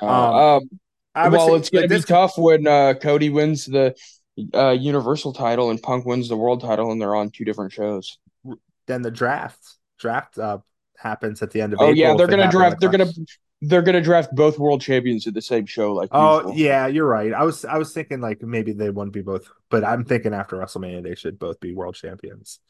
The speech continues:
Speaker 1: Should.
Speaker 2: Uh,
Speaker 1: We'll see.
Speaker 2: but yeah, yeah, absolutely. Uh, but yeah, it was awesome. And then the main event: Drew McIntyre defeats Damian Priest after R-Truth distracted Damian Priest. R-Truth, they, it was a good match too, I,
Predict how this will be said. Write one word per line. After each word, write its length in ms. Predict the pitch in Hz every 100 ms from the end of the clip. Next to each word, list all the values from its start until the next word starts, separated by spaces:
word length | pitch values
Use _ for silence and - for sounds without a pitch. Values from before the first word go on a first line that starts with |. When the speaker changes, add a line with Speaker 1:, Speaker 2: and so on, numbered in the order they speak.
| _
Speaker 1:
Should. 280 | - 226 185
Speaker 2:
Uh, 240 | 123 113 113
Speaker 1:
We'll 80 | 226
see. 140 | 156
Speaker 2:
but 80 | 117
yeah, 220 | 107 92 - -
yeah, 240 | 147 127 -
absolutely. 520 | 110 113 107 92 104 _ - _ 151 -
Uh, 180 | 139
but 140 | 135 147
yeah, 260 | 127 107 - _ _ -
it 60 | 131
was 160 | 127 120
awesome. 380 | 107 - 95 _
And 120 | 143 151
then 200 | 147 135
the 80 |
main 140 | 147 143
event: 280 | 135 123 -
Drew 180 | 143
McIntyre 460 | 127 113 117 117 110
defeats 300 | 107 110 -
Damian 340 | 117 110 101
Priest 340 | - 113 110 -
after 400 | 110 107 - 95
R-Truth 400 | 101 98 104 98
distracted 520 | - - 101 90 110
Damian 300 | 92 92 90
Priest. 400 | - 92 90 - _ _ _ _ _
R-Truth, 500 | 147 156 151 147 139 151
they, 80 | 190
it 40 |
was 320 | 214 196 208
a 40 | 180
good 160 | 165
match 300 | 127 113 -
too, 120 | 120
I, 120 | 104